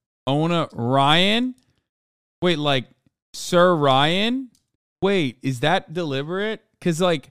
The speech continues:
here's the thing, here's the thing, here's the thing. This is the joke, right? Like, it's not even a joke, but it's like,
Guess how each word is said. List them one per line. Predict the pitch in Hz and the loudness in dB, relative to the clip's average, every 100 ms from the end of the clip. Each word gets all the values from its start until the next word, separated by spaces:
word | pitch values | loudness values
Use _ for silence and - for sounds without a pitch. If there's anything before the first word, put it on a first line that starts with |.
| _ _ _ | _ _ _
here's | - 233 226 | 0 0 0
the | |
thing, | 185 165 123 | -6 -8 -8
here's | 127 147 | -12 -12
the | 143 | -14
thing, | 135 117 | -14 -12
here's | 120 131 | -12 -12
the | 127 | -12
thing. | 120 110 117 _ _ _ _ - | -12 -12 -16 _ _ _ _ -6
This | 170 185 | -4 -4
is | 156 | -4
the | 143 | -4
joke, | 113 139 113 117 | 0 0 0 -4
right? | 113 123 - | -4 -4 -4
Like, | 127 127 | -6 -6
it's | 120 | -6
not | 127 156 | -4 -2
even | 160 | -2
a | 135 | -4
joke, | 117 123 143 | 0 0 0
but | 139 | -2
it's | 123 135 | -2 -2
like, | 120 - | -4 -6